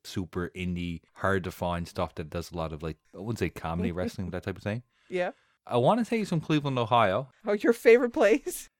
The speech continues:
Speaker 1: My favorite place in the world, home of the Cleveland Browns, the,
Speaker 2: <laughs>
Speaker 1: the most heartbreaking team in, to, to support in the history of professional sports.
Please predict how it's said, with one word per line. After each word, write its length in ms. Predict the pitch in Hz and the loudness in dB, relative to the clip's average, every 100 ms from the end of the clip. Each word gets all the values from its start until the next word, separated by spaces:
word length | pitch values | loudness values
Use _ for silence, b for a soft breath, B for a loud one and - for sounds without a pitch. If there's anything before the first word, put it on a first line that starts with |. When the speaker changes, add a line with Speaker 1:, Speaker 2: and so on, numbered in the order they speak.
| _ | _
Speaker 1:
My 120 | 117 110 | -2 4
favorite 300 | 123 117 117 | 4 4 2
place 220 | 113 - | 0 0
in 60 | |
the 60 | 117 | -2
world, 320 | 104 104 117 _ | 0 0 -2 _
home 220 | - 101 | -6 -4
of 40 | 101 | -4
the 60 | |
Cleveland 380 | 101 104 104 104 | 2 2 4 2
Browns, 500 | 101 98 104 107 - 202 | 4 4 2 -4 -12 -4
the, 400 | 220 214 202 - - | -2 0 0 -4 -6
Speaker 2:
<laughs> 100 | _ | _
Speaker 1:
the 60 | - | -8
most 240 | - 104 | -4 -4
heartbreaking 580 | - 107 104 110 104 104 | 2 2 2 0 0 0
team 300 | 92 101 98 | -2 -2 -2
in, 200 | 95 92 98 | -4 -8 -8
to, 140 | 98 - | -10 -10
to 120 | 92 | -8
support 380 | 95 - 101 85 | -8 0 0 0
in 40 | |
the 80 | 87 | -4
history 360 | 95 - 98 | -6 -6 -4
of 200 | 90 - | -4 -6
professional 380 | - - 92 101 | -10 -6 -6 -6
sports. 500 | - 107 95 - - | -6 -2 -2 -4 -14